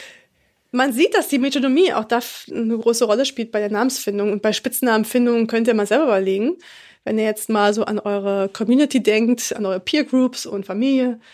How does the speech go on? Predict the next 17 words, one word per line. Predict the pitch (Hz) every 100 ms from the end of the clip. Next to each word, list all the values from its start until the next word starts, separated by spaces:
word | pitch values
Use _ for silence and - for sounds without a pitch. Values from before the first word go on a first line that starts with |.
| - _ _ -
ob | 220 240
ihr |
da | 226 220
vielleicht | 220 208
Spitznamen | - 277 - 254 233 220
habt, | 220 220 -
die | 302 285
auf | 269 285
bestimmte | - - 302 - 220
Ereignisse | - 214 220 247 302 -
Bezug | 208 208 - 269 226
nehmen | 185 202 302 - - - - - - - -
oder | 226 220
bestimmte | 208 - 226 208 202 180
Charaktereigenschaften | 202 202 247 214 214 202 214 202 - 202
oder | 196 185
Äußerlichkeiten. | 208 208 185 - 185 185 190